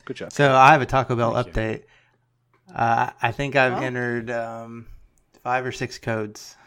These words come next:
Speaker 2: so far.
Speaker 4: Mm-hmm.
Speaker 2: Um,
Speaker 3: You've entered more than me, and I'm using some of Brooks' codes.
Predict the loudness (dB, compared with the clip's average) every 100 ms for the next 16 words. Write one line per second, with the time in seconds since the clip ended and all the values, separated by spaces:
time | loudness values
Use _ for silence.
0 | _ _ -12 -8 -4 -4 -6 _ -20 -20
1 | _ _ -14 -8 -4 -4 -4 -8 -16 _
2 | _ -10 -8 -8 -8 -10 -10 -12 -10 -10
3 | -10 -12 -14 -14 -14 -12 -14 -14 -14 -14
4 | -14 -12 -12 -12 -20